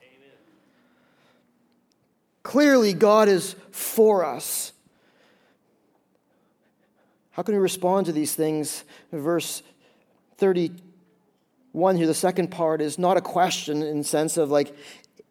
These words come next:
Speaker 2: if God is really for us, do you think God's for us? I don't know. Do you think God's for us? It's, it's more of a, like, because God is for us, since God is for us, absolutely God is for us,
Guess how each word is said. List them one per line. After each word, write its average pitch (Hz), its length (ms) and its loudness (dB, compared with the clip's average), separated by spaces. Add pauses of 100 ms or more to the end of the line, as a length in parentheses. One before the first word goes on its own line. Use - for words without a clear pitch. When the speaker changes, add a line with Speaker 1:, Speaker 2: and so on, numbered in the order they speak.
(220)
Speaker 2:
if 156 160 -4
God 175 220 -4
is 143 80 -4
really 131 160 -2
for 160 300 -2
us, 135 80 -6
do - 60 -8
you 113 40 -8
think 120 160 -12
God's 165 180 -4
for 220 200 -4
us? 220 80 -6
I 135 100 -4
don't 160 80 -2
know. 139 100 0
Do 135 80 -6
you 175 120 -10
think 175 160 -2
God's 180 200 2
for 196 220 -2
us? 247 180 -4 (240)
It's, 196 320 0
it's 208 200 0
more 196 240 4
of 165 80 2
a, 180 80 4
like, 160 360 2
because 214 680 2
God 160 260 2
is 160 140 -4
for 160 280 2
us, 185 80 0
since - 520 0
God 156 240 -2
is 156 160 -4
for 165 240 0
us, 208 100 -2 (220)
absolutely 214 760 2
God 170 240 2
is 165 140 0
for 156 300 -2
us, - 320 -4